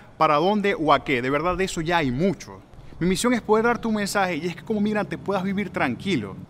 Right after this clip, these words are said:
que puedas acoger tu nueva realidad y desarrollarte, porque en el fondo tú sabes ese alivio que sientes cuando saliste de tu país,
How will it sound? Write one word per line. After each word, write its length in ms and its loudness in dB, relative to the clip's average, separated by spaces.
que 120 0
puedas 240 2
acoger 320 -2
tu 100 -4
nueva 220 0
realidad 440 0
y 100 -4
desarrollarte, 600 -4
porque 220 -10
en 80 -4
el 80 -6
fondo 280 -4
tú 140 -8
sabes 320 -4
ese 200 -6
alivio 260 -4
que 100 -8
sientes 300 -6
cuando 180 -4
saliste 320 -6
de 80 -4
tu 140 -8
país, 260 -2